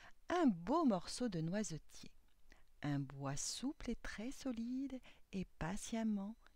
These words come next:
il sculpta un squelette de jeune fille. Puis il forma soigneusement des membres de porcelaine,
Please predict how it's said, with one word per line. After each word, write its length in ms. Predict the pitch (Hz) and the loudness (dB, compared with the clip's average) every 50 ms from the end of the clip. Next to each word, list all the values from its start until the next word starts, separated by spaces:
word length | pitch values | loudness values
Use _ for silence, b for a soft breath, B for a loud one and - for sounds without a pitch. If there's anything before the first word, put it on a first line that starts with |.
| - - - | -20 -8 -2
il 200 | - 208 202 185 | 0 0 0 0
sculpta 800 | 175 - - - - - - 269 262 - - - - 156 156 165 - - - - - - _ _ | -2 -4 -8 -8 -6 -4 -2 -2 -2 -4 -8 -8 -6 -6 -6 -6 -8 -14 -20 -20 -20 -20 _ _
un 160 | - 254 262 | 4 4 4
squelette 640 | 247 - - - - 214 190 165 170 175 175 - - 175 | 4 2 -2 -4 -4 -4 -2 -2 -4 -6 -6 -8 -8 -8
de 80 | 170 180 | -8 -8
jeune 280 | 165 - 160 147 135 | -8 -8 -8 -8 -8
fille. 240 | - - - - - - - - - - - - - - - - - - - - - - - b b b b b b b b b b - - | -10 -12 -14 -16 -18 -18 -20 -20 -20 -20 -20 -20 -20 -20 -20 -20 -20 -20 -20 -20 -20 -20 -20 b b b b b b b b b b -16 -14
Puis 500 | - - - 143 143 143 170 214 269 320 B B B B B B B | -14 -10 -6 -4 -2 0 2 2 2 2 B B B B B B B
il 120 | 156 147 143 | -6 -4 -4
forma 520 | - - - 165 170 170 165 160 156 160 | -6 -4 -4 -2 0 0 2 2 2 0
soigneusement 920 | 165 - - - 170 175 196 208 214 214 202 208 240 233 226 240 240 233 | 0 -2 0 0 2 4 4 4 4 2 2 2 4 4 4 4 4 2
des 140 | 233 240 233 | 2 2 4
membres 480 | 226 220 220 220 220 226 226 202 202 202 | 4 4 4 4 4 2 2 2 0 -2
de 100 | - 202 | -4 -4
porcelaine, 920 | - - 196 185 - - - 202 185 180 185 196 226 262 294 311 320 | -4 -6 -6 -6 -6 -6 -6 -6 -4 -4 -4 -4 -2 -2 -2 -2 -4